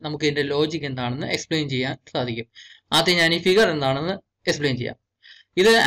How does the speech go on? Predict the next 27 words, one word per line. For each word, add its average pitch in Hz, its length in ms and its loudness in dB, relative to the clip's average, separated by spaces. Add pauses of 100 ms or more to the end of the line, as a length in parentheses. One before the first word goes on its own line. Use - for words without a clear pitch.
(120)
actually 190 440 4
ഒരു 175 420 4 (440)
three 202 200 6
into 190 280 6
three 180 300 6 (120)
ടേബിൾ 180 300 4
ആണെന്ന് 147 260 2
പറയാം. 120 320 -2
ഇങ്ങനെ 160 220 -2
ഒരു 156 80 0
അഞ്ചെണ്ണം 156 520 0
ഉണ്ട്, 120 180 -4
three 160 400 0
into 151 280 -2
three, 135 140 0 (600)
ആഹ്, 147 220 2
സൈസ് 160 320 0
ഉള്ള 156 440 0
അഞ്ച് 165 280 0
ടേബിൾസ് 151 320 2
ആണ്. 139 120 -2
ഓരോന്നും 156 400 0
ഓരോ 156 460 2
സ്ട്രാറ്റജിയാണ്, 143 840 -2 (420)
ആഹ്, 156 140 2
മെൻഷൻ 156 320 0
ചെയ്യുന്നത്. 127 360 -2